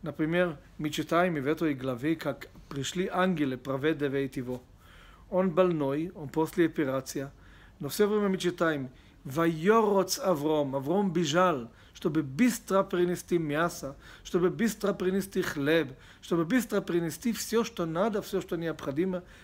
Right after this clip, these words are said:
для приёма гостей. То же самое в концу нашей главы Ваейра, когда мы читаем об этом божественный приказ Авраама взять Ицхак и принести его в качестве жертвоприношения,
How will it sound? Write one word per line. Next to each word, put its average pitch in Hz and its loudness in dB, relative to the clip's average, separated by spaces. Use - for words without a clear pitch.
для 156 -2
приёма 143 -4
гостей. 131 -8
То 160 0
же 156 0
самое 160 0
в - -12
концу 156 -2
нашей 147 0
главы 135 -2
Ваейра, 131 -2
когда 143 -4
мы 160 -4
читаем 151 -4
об 123 -6
этом 143 -2
божественный 156 -2
приказ 147 -2
Авраама 147 -2
взять 135 -4
Ицхак - -2
и 151 -4
принести 143 -4
его 160 0
в - -8
качестве 156 -4
жертвоприношения, 151 -4